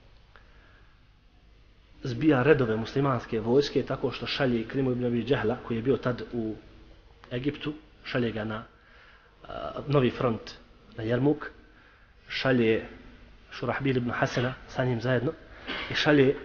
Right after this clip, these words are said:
Halid ibn Walida, koji je tad bio u Mezopotamiji, u Iraku, na Jermuk. Izbijaju se safovi muslimanske vojske tu na Jermuku i treba da se desi jedno od najvećih bitaka koji je ikad bila u islamu, a to je bitka na Jermuku,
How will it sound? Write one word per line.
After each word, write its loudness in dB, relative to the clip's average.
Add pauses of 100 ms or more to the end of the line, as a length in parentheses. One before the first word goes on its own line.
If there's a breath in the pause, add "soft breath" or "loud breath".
(300)
Halid 2
ibn 4
Walida, 4 (200)
koji -2
je -6
tad -2
bio 8
u 6
Mezopotamiji, 2
u 4
Iraku, 2 (840 loud breath)
na -2
Jermuk. -2 (1900 loud breath)
Izbijaju 8
se 0
safovi 2
muslimanske 0
vojske 4
tu -2
na 2
Jermuku 0 (1040 loud breath)
i -12
treba 2
da 6
se -2
desi 4 (400)
jedno 0
od 4
najvećih 4
bitaka 0
koji 2
je 2
ikad 0
bila 8
u 6
islamu, 0
a 2
to 0
je 6
bitka -2
na 2
Jermuku, 0